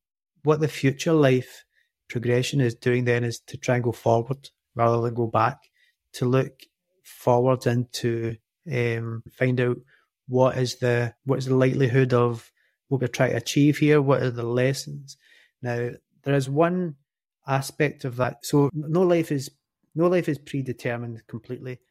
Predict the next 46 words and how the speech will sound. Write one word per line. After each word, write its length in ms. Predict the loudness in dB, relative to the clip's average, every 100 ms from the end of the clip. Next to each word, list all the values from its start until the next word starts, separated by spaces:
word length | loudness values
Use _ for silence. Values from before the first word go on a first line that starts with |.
| _ _
There's 160 | -12
probably 640 | -10 -4 -2 -2 0 0
a 80 | 0
framework 680 | -2 -8 -6 -2 -4 -6 _ _ _ _ -14
or 80 |
some 400 | -12 -6 -4 -4
idea 400 | -4 -4 -2 -4
of 100 | -4 -10 _
what 180 | -6 -4
it 80 | -2
is 220 | -4 -4
that 120 | -8
we 140 | -6 -4
want 320 | -4 -6 -10
to 300 | -10 -10 -10 _ _
learn 340 | -8 -6 -4 -4
and 220 | -8 -8
what 160 | -12 -12 _
paths 520 | -2 -2 -4 -14 -16 _ _ _
we 100 | -4
will 140 | -4
choose 520 | -6 -2 0 0 -4
as 160 | -10 -8
we 240 | -4 -4
move 180 | -4 -8
forward. 440 | -8 -8 -8 -8 -14 _ _ _
We 120 | -4 0
may 140 | 0
take 200 | 0 -2
a 100 | -2
completely 460 | -6 -10 -10 -10 -8
different 360 | -6 -8 -10
path. 220 | -12 -12 _
We 60 | -2
might 300 | -2 -4 -8
decide 480 | -14 -4 -4 -4
that 100 | -6
we 80 | -10
don't 240 | -6 -6 -6
want 260 | -8 -10
to 80 | -14
do 200 | -4 0
that, 240 | 2 0 -2 _ _ _ _ -12
and 140 | -8
then 360 | -6 -6 -8 -8
we, 260 | -6 -6